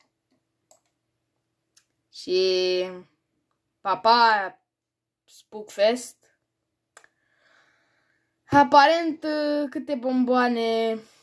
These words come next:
Aparent în bomboane s-au trans-, bomboanele s-au convertat în bani și mi-a dat, uh, nouă mii opt sute de dolari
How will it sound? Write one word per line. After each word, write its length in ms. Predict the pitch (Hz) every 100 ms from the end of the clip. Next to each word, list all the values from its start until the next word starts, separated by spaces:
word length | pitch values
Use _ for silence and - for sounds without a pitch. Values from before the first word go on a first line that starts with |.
| -
Aparent 440 | 202 233 240 240
în 140 | 233
bomboane 460 | 226 220 214 220 220
s-au 220 | 208 214
trans-, 420 | 208 208 208 - -
bomboanele 800 | 190 190 196 202 202 196 190 185
s-au 380 | 190 185 185 180
convertat 720 | - 180 175 180 175 190 185
în 320 | 185 175 170 - _ _ _ _ _ _ _ 170 170 165 151
bani 500 | 180 185 180 202 214 _
și 140 | _
mi-a 160 | 170 165
dat, 340 | 175 170 165
uh, 60 | 160
nouă 420 | 160 165 165 170
mii 120 | 165
opt 160 | 165 165
sute 640 | - 160 160 160 160 156 160
de 380 | 160 156 151 - _ _ _ _ _
dolari 680 | 175 190 185 202 202 180 -